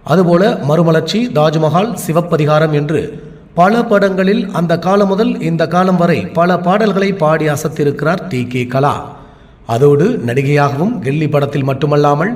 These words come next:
கஸ்தூரிமான், வெயில், குருவி, நீ உன்னை அறிந்தால், பிரிவோம் சந்திப்போம், காடு, ஐ போன்ற பல படங்களில் நடித்து அசத்தியிருப்பார் டி கே கலா. வெள்ளித்திரையில் மட்டுமல்லாமல் சின்னத்திரையில் சன் டி வியில் சமீபத்தில் முடிவடைந்த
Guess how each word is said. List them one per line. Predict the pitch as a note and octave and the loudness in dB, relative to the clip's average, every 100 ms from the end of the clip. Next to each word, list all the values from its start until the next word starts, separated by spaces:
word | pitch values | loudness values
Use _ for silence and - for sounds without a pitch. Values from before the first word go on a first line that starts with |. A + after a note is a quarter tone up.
| - - - - | -8 -16 -20 -4
கஸ்தூரிமான், | D3 C3+ - D3+ C#3+ C#3 D3+ A3+ F#3 | -2 0 0 0 0 0 0 -2 -2
வெயில், | C#3 C#3 D3+ G3 F#3+ | 0 2 0 -2 -2
குருவி, | D3 C#3+ C#3 D#3+ G#3+ A#2+ | -2 -2 0 -2 -4 -4
நீ | C#3 E3+ | -2 0
உன்னை | E3+ D3+ D3 | 2 2 2
அறிந்தால், | C3+ C3 B2 D3 A3 - - - - | 2 0 2 0 0 -6 -12 -20 -8
பிரிவோம் | E3 F#3 F#3+ F#3+ | 0 2 4 2
சந்திப்போம், | E3+ C3+ B2+ - F3+ A3 | 0 -2 -2 -2 0 -2
காடு, | - C#3 C#3+ D3+ D#3+ G#3+ F#3 | -2 2 2 2 2 -2 -2
ஐ | C#3+ F#3 | -2 -2
போன்ற | F3 E3 C#3 | -2 -2 -2
பல | - E3 G#3+ | 0 0 0
படங்களில் | G#3+ D3 C3 B2+ B2 B2 | -2 -2 0 -2 -2 -4
நடித்து | A2+ A#2 A#2 B2+ B2 | -4 -4 -4 -6 -8
அசத்தியிருப்பார் | - - C#3 A#2+ G2+ - C#3 D3 - | -8 -8 -6 -4 -6 -4 -4 -6 -8
டி | A#2 A2 | -6 -6
கே | A#2 G#2+ | -6 -6
கலா. | A#2+ B2 A#2 - - - - - - - | -4 -4 -4 -6 -16 -20 -20 -20 -16 0
வெள்ளித்திரையில் | F3+ B3+ A3+ B3 A3+ | 4 4 4 4 4
மட்டுமல்லாமல் | G#3+ A3 G#3+ G#3 G3+ B3 C4 | 4 4 4 4 2 0 -4
சின்னத்திரையில் | - A#3+ A#3 G#3+ G3 A3 B3 | -4 -2 -2 0 0 0 -4
சன் | - F#3+ G#3 | -4 -2 0
டி | G#3 | 0
வியில் | F#3 G#3 B3 | 0 0 -2
சமீபத்தில் | E3+ F3 G#3+ G3 F#3+ E3 | 0 0 0 0 0 0
முடிவடைந்த | D#3+ E3 D#3+ D#3+ | 0 0 -2 -2